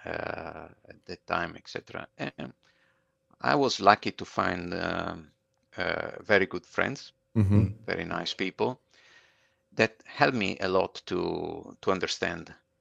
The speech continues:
Speaker 1: their mentality
Speaker 2: Mm-hmm.
Speaker 1: deeply. Because I, I think it's necessary to, when you are in front of somebody that really think in a different way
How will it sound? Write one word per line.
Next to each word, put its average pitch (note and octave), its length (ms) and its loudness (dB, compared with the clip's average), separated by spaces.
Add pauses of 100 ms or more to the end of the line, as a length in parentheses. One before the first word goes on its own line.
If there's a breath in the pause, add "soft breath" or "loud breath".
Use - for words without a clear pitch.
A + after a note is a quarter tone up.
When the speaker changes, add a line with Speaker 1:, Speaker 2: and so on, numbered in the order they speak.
Speaker 1:
their F2 180 0
mentality E2+ 680 -10 (200)
Speaker 2:
Mm-hmm. G#2 320 4 (500)
Speaker 1:
deeply. F2+ 400 -6 (280)
Because G#2 360 0 (100)
I, A#2+ 220 8
I C#3+ 140 8
think C#3 280 -2
it's G2 220 -2
necessary F#2 720 0 (180)
to, F2 800 -4 (320)
when A2+ 180 4
you A2+ 140 6
are G#2+ 100 12
in F#2+ 100 2
front G#2+ 360 2
of F#2 160 -2 (560)
somebody G2+ 600 6
that F#2 220 0 (160)
really A2 540 0
think A2+ 280 -2
in G2 80 -8
a F#2+ 40 -6
different G2 460 -4
way F2+ 420 0